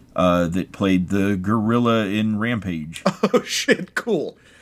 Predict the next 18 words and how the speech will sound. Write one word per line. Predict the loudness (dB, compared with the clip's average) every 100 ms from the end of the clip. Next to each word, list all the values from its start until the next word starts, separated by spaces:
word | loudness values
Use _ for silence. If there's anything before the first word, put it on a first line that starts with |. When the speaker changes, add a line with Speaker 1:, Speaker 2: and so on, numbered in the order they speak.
| -20 -6
Speaker 2:
That's | 0 0 2
hilarious. | 2 4 2 0 -2 0
Man, | 2 4 4
I | 2 2
wish | 4 4 2
that | 2 2
movie | 4 2 2
made | 4 2 2
me |
wanna | 0 2 2
watch | 2 0
it, | -2 -2
'cause | -2
I | 0
sure | -2 0 0 0
didn't. | -2 -4 -12 -18
<laughs> | -20 -20 -10 -4
Like, | 0 2 2 0